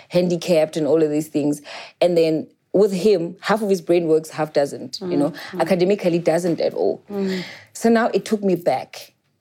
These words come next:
Speaker 1: I have to shift and put myself in a position where now you are mothering a child that's not normal,
Speaker 2: Mm.
Speaker 1: right? He was not born like that. I had to prepare myself and look at him in the next ten years.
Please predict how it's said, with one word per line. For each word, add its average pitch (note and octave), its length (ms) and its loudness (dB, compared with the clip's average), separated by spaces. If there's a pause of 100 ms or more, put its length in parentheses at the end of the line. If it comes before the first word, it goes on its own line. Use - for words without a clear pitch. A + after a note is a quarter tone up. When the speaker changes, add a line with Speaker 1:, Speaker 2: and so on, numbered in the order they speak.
(160)
Speaker 1:
I G3 140 2
have F#3+ 320 0
to F3 420 -2
shift - 580 -2 (140)
and E3 160 0
put F#3 160 0
myself D#3+ 340 0
in D#3+ 60 -2
a D#3 60 0
position D3+ 420 -2
where C#3 220 0 (680)
now F3+ 400 4
you F3 180 4
are E3 60 4
mothering E3+ 540 2
a - 60 -2
child D#3 440 -2
that's C#3+ 240 -2
not C#3 320 -6
normal, C#3 480 -4 (260)
Speaker 2:
Mm. F#3 260 -2
Speaker 1:
right? D3 280 2 (360)
He - 80 0
was F#3 120 2
not A3+ 160 0
born F3+ 160 2
like E3+ 140 0
that. E3+ 280 2
I E3 60 -4
had E3 220 -2
to E3 220 -4 (500)
prepare G3+ 400 2
myself E3 680 0 (1080)
and F3 260 4
look G#3 260 2
at E3+ 100 2
him E3+ 240 0
in D#3 100 2
the D3 60 0
next D3 260 -4
ten C#3+ 240 -4
years. B2+ 300 -8